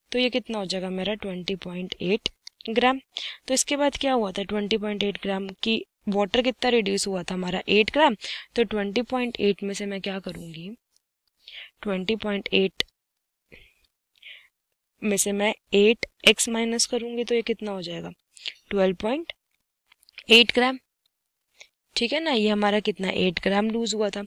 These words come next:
तो यहाँ पे मेरा कितना आ गया, ट्वेल्व पॉइंट एट ग्राम। तो क्ले का कितना वेट बच गया होगा टोटल में से भी, तो ये कम हुआ होगा ना, तो weight of clay कितना होगा, टू हंड्रेड एट माइनस एट, तो ये होगा मेरा टू हंड्रेड ग्राम। तो अगर मैं निकालूँ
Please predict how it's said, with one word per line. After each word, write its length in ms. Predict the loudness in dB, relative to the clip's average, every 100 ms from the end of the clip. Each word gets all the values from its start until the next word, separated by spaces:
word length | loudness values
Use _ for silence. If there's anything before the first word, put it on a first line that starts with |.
| -10 -12 -12 -8
तो 100 | 0
यहाँ 200 | 2 2
पे 120 | 2 0
मेरा 220 | 2 0
कितना 300 | -2 -4 -4
आ 20 |
गया, 140 | -2 -2
ट्वेल्व 280 | -2 -4
पॉइंट 220 | -4 -6 0
एट 220 | 2 2 2
ग्राम। 240 | 0 0 -4 -16 -8 -6
तो 80 |
क्ले 240 | 0 4 6
का 120 | 6
कितना 320 | 2 2 4
वेट 240 | 6 4 2
बच 240 | 0 0
गया 120 | 0 -4
होगा 200 | -6 -10 _ _ -20 -20 -20 _ 0
टोटल 380 | 2 2 2
में 140 | 2 0
से 160 | 0
भी, 100 | 0
तो 120 | 2 4
ये 120 | 4
कम 180 | 4 0
हुआ 160 | -2 -4
होगा 160 | -6
ना, 160 | -6 -6
तो 120 | -4
weight 220 | -2 -2 -2
of 140 | -4
clay 140 | -4 -2
कितना 280 | -4 -8 -8
होगा, 180 | -8
टू 200 | -6 -4 -4
हंड्रेड 440 | -6 -4 -2 -2 0
एट 260 | 2 2 0 -14 -18 -8
माइनस 520 | -4 -4 -4 -4 -4 0
एट, 300 | 2 2 0 -6 -8
तो 80 | -6
ये 140 | -4
होगा 220 | -4 -4 -6
मेरा 200 | -4 -6
टू 160 | -6
हंड्रेड 300 | -8 -2 -2 -2
ग्राम। 220 | -4 -4 -8 -14 -16 _
तो 80 | -2
अगर 160 | 0 0
मैं 180 | -2
निकालूँ 420 | -4 -4 -2 -2